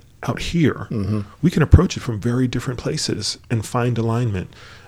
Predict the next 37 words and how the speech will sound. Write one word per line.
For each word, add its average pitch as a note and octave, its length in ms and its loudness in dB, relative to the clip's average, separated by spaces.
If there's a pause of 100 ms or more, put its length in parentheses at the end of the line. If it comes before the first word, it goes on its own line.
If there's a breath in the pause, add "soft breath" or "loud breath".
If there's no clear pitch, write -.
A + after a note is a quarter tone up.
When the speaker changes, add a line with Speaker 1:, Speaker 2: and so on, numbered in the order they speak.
Speaker 1:
And D#3+ 80 2
I E3 40 2
think D3+ 200 -2
that's C#3 180 0
some B2 180 2
of G#2+ 140 0
what G2+ 340 0
is G#2 280 0
needed G#2 640 0 (420 soft breath)
to - 100 0
continue A2+ 480 0
to - 140 -4
move G2+ 320 2
our G2 100 0
community G2+ 400 -2
forward, F#2+ 460 0
is G2 260 -2
realizing G#2 640 0
that F#2+ 240 -6
there F#2+ 160 -2
are G2 160 -2
more A2 440 -2
things A#2 280 -2
we A2 60 0
can A2 160 -4
be G#2 80 0
aligned G2 400 -4
by, F#2+ 160 -8
that G2 160 -8
degrees B2 440 2
of G2+ 120 -2
difference G#2 340 -2
should F#2+ 200 -2
not G#2 200 0
be G#2+ 80 -2
seen G#2 380 0
as, F#2 240 2